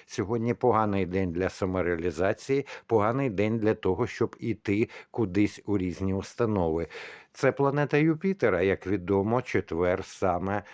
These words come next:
влада Юпітера. Тож сьогодні ви можете відчути на собі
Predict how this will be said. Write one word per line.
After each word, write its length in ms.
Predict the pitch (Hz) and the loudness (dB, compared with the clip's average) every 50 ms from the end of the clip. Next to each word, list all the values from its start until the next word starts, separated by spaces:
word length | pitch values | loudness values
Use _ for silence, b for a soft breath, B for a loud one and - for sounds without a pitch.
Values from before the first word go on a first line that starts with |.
| B B B | B B B
влада 440 | - 92 101 101 101 95 92 98 104 | -2 0 2 4 4 2 2 2 2
Юпітера. 640 | 101 101 107 98 - 147 147 135 - 113 92 90 82 | 2 2 0 -2 -2 -4 -4 0 0 2 2 2 0
Тож 220 | - - 90 82 | 0 -2 -4 -4
сьогодні 760 | - - - 104 95 73 87 113 131 120 131 127 123 123 107 - | -6 -4 -2 0 0 2 2 2 2 2 2 0 0 0 0 -2
ви 340 | - 98 92 104 113 117 - - | -2 0 2 2 2 2 0 -2
можете 600 | 101 104 104 104 95 92 104 - - 107 101 101 | -2 -2 0 0 0 -2 -2 -2 2 2 2 2
відчути 640 | 87 101 95 98 - - - - 107 101 - 104 | 0 0 -2 -2 -4 -4 -4 -2 -2 -2 -2 -4
на 200 | 92 98 98 98 | -4 -4 -4 -6
собі 520 | 92 - - 95 95 95 92 104 107 104 | -6 -6 -6 -6 -6 -2 0 2 0 0